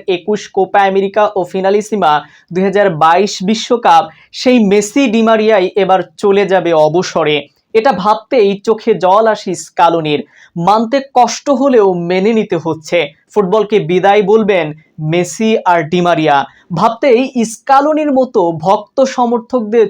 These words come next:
চোখেও পানি যেন টলমল করে। বিস্তারিত থাকছে রাইপ আহমেদ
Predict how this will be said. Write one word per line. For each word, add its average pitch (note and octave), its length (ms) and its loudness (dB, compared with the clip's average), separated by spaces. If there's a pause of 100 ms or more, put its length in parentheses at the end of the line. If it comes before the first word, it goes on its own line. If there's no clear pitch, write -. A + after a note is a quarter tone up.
চোখেও G#3 540 0 (320)
পানি F#3 260 2
যেন F3+ 280 -2
টলমল E3 680 -2
করে। D3 360 -2 (200)
বিস্তারিত F3+ 420 -2
থাকছে G3 560 -4 (240)
রাইপ E3+ 460 0
আহমেদ A3 300 -2